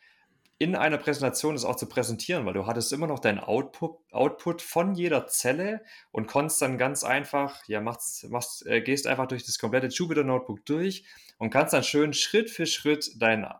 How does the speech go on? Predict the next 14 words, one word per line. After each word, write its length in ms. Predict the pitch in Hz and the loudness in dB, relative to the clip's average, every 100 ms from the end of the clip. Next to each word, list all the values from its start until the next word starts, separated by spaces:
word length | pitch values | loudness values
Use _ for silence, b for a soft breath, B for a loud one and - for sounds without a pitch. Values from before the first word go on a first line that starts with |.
| _ - | _ 0
eigenen 400 | 135 170 170 147 | 2 4 2 -2
Programmcode 1000 | 113 - 123 127 123 - 113 110 110 - b b b b | -6 -2 0 0 -2 -4 0 0 0 -6 b b b b
selbst 400 | - 139 165 - | -2 4 4 2
erklären, 640 | - - 120 139 185 233 - _ _ _ _ | -2 0 2 2 2 -2 -8 _ _ _ _
dem, 300 | 127 135 135 | 2 2 2
dem 160 | 127 123 | -2 -2
Publikum. 580 | - 170 165 165 165 160 | -2 -4 -4 2 2 2
Und 300 | 123 123 113 | -2 -2 -2
das 120 | 107 | 0
war 380 | 117 117 113 - | 4 6 4 4
auch 300 | 123 113 120 | 4 4 0
eine 400 | 107 101 98 156 | 2 2 2 -2
sehr 260 | - 123 | 2 4
gute 680 | 120 120 117 113 113 113 107 | 4 0 2 6 6 6 2